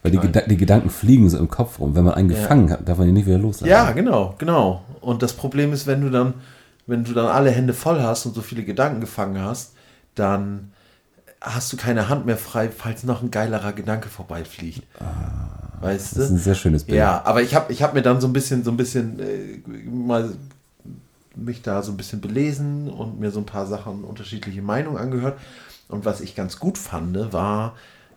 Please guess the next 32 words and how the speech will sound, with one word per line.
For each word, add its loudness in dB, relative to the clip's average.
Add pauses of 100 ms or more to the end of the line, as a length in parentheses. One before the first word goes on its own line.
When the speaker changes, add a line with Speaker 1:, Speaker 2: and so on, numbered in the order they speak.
(120)
Speaker 2:
es -12
kommt -6
gar -2
nicht -6
auf -8
die -14
Geschwindigkeit -8
an. -10
Die -10
Geschwindigkeit -6
ist -14
immer -8
richtig, -10
solange -4
man, -4 (720)
äh, -6 (560)
es -12
nur -6
sauber 0
ausspricht. -8 (520)
Das -12
heißt, -2 (200)
man -8
wird 0
nicht -8
zu -12
schnell, -2
sondern -4
man -4
wird -8
zu -8
unsauber. -6